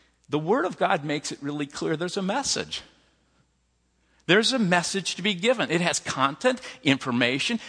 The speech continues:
There's truth that needs to be told. It's absolute truth. It's something that has to be, he didn't just come and, and say, "Well, Peter, great, you know, just bless us because we're seeking after God." He says, "No, there's a message you need to hear."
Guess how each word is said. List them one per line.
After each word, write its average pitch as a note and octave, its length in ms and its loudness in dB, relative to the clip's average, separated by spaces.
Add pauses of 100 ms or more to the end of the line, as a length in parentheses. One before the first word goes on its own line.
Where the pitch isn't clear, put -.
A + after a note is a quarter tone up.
(120)
There's F#3+ 220 6
truth B3+ 520 0
that G#3 220 4
needs F#3+ 240 2
to E3+ 60 -6
be G3+ 120 2
told. A#3 320 4
It's B3 200 0
absolute G3 600 2
truth. - 380 -4
It's A3+ 160 6
something C4+ 420 4
that A3 120 8
has A3 360 2
to A3+ 100 -8
be, F#3 200 -2 (180)
he B3+ 140 10
didn't D4 220 4
just A#3 420 2 (720)
come A3+ 260 6
and, G#3 180 2
and F#3+ 180 4
say, G3+ 240 6
"Well, A3+ 200 6
Peter, B3+ 280 0
great, A#3+ 360 4
you G3+ 60 0
know, G3 380 4
just - 340 -2
bless A3+ 280 6
us G#3 160 2
because F3 280 0
we're A3 100 4
seeking G#3 360 0
after F#3+ 160 4
God." A#3 180 2
He F#3+ 60 -4
says, F#3 120 -6
"No, C4 140 6
there's A3 200 0
a A3+ 40 0
message A#3 440 0
you G#3+ 100 0
need A#3 160 -2
to A#3 80 2
hear." B3+ 360 0